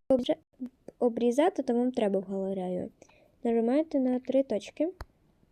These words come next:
Нажимаєте на за-, завантажити зображення. Якщо ви через Pinterest, якщо ви через Google, просто робите скріншот.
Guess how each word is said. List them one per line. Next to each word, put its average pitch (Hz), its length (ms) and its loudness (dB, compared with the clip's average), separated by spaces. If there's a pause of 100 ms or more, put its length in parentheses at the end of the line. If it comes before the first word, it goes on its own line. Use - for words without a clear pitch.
(1160)
Нажимаєте 247 1300 0 (260)
на 233 380 0 (100)
за-, 226 300 -2 (100)
завантажити 233 680 -2
зображення. 208 640 -2 (1300)
Якщо 262 220 6
ви 277 100 4
через 294 280 0
Pinterest, 214 520 -2
якщо 269 420 2
ви 262 460 6 (560)
через 254 280 6
Google, 349 340 4
просто 294 420 4
робите 262 340 2
скріншот. 226 640 -4